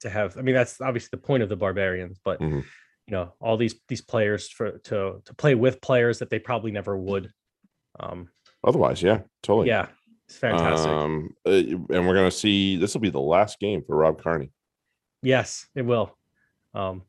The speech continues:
Speaker 2: It's a hell of a
Speaker 1: and
Speaker 2: game
Speaker 1: that's
Speaker 2: to make your last. <laughs>
Speaker 1: right. That I saw that, that he tweeted that out, and that's, that's so cool.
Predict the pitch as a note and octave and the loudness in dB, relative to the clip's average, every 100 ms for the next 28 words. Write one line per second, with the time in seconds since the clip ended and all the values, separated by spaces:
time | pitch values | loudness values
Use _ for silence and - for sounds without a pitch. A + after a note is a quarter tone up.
0 | _ G2+ F#2 E2+ E3+ E2+ D#2 F2 F2 E2+ | _ 4 6 6 6 4 2 0 2 4
1 | F2+ F2+ - - D3+ - - - D3+ D#3 | 6 4 2 -2 -2 -2 -12 -10 -4 4
2 | D#3 D#3 D3+ _ E3 D3+ D#3 D#3 D#3 C3+ | 6 4 0 _ -2 0 -2 0 2 2
3 | C3 C3 C3+ A#2 A#2+ - A#2+ A2 G#2 G2+ | 0 -2 -2 -2 -2 -4 -4 -2 0 0
4 | D#2 A2 A2+ - - - C#3+ B2+ - G#2+ | -2 -4 -4 -6 -12 -2 0 0 0 -2
5 | F#2 G#2 F#2+ F2+ | -2 -6 -8 -10